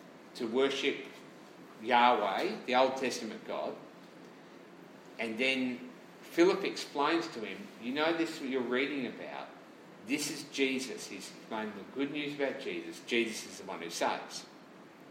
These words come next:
The Ethiopian believes. That's quite a miracle, isn't it? He believes in Jesus. And then he asks to be baptized, and Philip doesn't. Now,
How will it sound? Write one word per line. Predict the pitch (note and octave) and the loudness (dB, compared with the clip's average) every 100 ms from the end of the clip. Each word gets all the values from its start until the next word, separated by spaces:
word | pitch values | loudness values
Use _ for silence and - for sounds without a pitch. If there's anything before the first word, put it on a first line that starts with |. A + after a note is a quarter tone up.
| - - - - - - - - - - - | -20 -20 -20 -20 -20 -20 -20 -18 -18 -20 0
The | A2+ | 4
Ethiopian | C3 C3 A#2 A#2 A#2 G2+ F#2+ | 4 6 4 4 2 -4 -6
believes. | G2 G2+ D3 - - | -4 -2 0 -2 -4
That's | C3 | -4
quite | - C#3+ A#2+ | 4 6 6
a | A2 | 4
miracle, | B2 C#3+ G#3+ F3 | 2 0 0 -2
isn't | D3+ | -4
it? | - - - - - - - - - - - - - - - - - - - | -8 -12 -18 -18 -18 -18 -18 -18 -18 -18 -18 -18 -20 -20 -20 -20 -18 -20 -12
He | A2 | -10
believes | G#2+ A#2 A#2 F3 - | -4 0 2 0 -2
in | G#2 A2+ | -8 -6
Jesus. | A#2 B2+ F#3 - - - - - - - - - - - - - | -2 -2 -4 -8 -12 -16 -20 -20 -20 -20 -20 -20 -20 -20 -10 -4
And | A#2+ A2+ | -2 0
then | A2 G#2+ G#2+ G#2+ | 2 0 0 -4
he | A2 | 6
asks | A#2+ C#3 - | 8 8 6
to | |
be | F#2+ | -4
baptized, | F2 F#2 - G#2 G2 G2 - | -2 -2 0 0 0 -2 -10
and | F2+ | -8
Philip | G2+ F#2 - | -8 -8 -6
doesn't. | E2+ - - - - - - - - - - - - - - | -8 -8 -14 -20 -20 -20 -20 -20 -20 -18 -18 -18 -18 -14 0
Now, | A#2 | 2